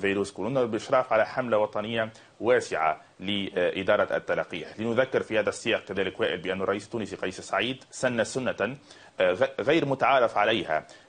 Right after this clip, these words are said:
آه، تونسيا، وهي الحديث في السياسة وتوجيه رسائل سياسية من المقرات العسكرية ومن الثكنات العسكرية، وقد بدا ذلك لافتا منذ، آه، تولي الرئيس قيس سعيد لمنصبه،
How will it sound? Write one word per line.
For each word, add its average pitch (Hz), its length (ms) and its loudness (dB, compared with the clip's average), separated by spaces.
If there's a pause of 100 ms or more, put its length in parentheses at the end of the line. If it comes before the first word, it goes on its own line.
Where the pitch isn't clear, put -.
آه، 78 160 2
تونسيا، 117 720 -2
وهي 101 420 2
الحديث 101 580 -2
في - 80 -12
السياسة 98 640 0 (300)
وتوجيه 107 580 -2
رسائل 98 400 0
سياسية 113 600 -2 (340)
من 113 220 -2
المقرات 113 640 2
العسكرية 101 580 2
ومن 92 200 0
الثكنات 110 560 -2 (340)
العسكرية، 101 580 2
وقد 110 300 0
بدا 110 240 4
ذلك 117 480 0 (280)
لافتا 139 560 2 (220)
منذ، 135 440 2 (140)
آه، 90 100 2
تولي 123 380 4
الرئيس 101 300 0
قيس 101 280 -2
سعيد 101 580 -2
لمنصبه، 107 1120 -4